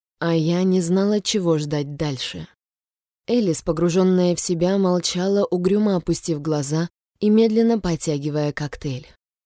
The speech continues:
Кажется, приключение ей не слишком понравилось. Она чувствовала себя неловко.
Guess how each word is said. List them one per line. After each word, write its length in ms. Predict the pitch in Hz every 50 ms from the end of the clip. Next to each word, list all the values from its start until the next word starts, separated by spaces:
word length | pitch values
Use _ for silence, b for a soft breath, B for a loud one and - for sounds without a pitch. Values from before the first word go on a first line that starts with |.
| _ _ -
Кажется, 400 | - 240 196 220 208 170 190 170
приключение 800 | - 180 170 - 175 165 160 - - 180 180 190 202 214 220 226
ей 200 | 214 220 220 220
не 140 | 226 233 240
слишком 460 | 233 - 240 254 240 - - 180 156
понравилось. 760 | 143 160 151 151 151 151 151 147 147 151 151 151 147 - - - _ _ _ _ -
Она 280 | 196 190 180 170 170
чувствовала 600 | 170 - 180 170 156 - - 180 180 180 180 190
себя 300 | 190 - - 190 180 175
неловко. 680 | 170 170 175 185 214 220 220 185 - - - - 151 139